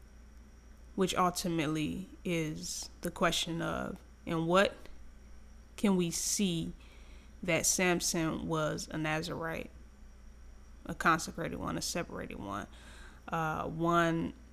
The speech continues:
uncommon, um, one who is not common? Um, so for me, you may find many more examples than this in this text that we read.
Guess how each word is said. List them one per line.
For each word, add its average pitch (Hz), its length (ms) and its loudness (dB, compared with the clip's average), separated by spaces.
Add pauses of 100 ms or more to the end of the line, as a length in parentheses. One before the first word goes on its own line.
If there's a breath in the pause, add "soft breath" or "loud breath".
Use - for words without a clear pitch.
uncommon, 170 720 2 (240)
um, 165 540 4
one 180 200 6
who 185 160 2
is 175 120 -2
not 160 200 0
common? 202 340 -4 (640 loud breath)
Um, 190 400 12
so 208 380 10
for 196 180 4
me, 240 580 10 (440)
you 208 140 10
may 226 180 12
find 190 400 10
many 202 220 8
more 196 600 6 (360)
examples 185 580 4
than 175 160 4
this 175 280 6
in 175 200 2
this 160 240 2
text - 380 0
that 156 120 -2
we 156 120 -4
read. 160 320 -6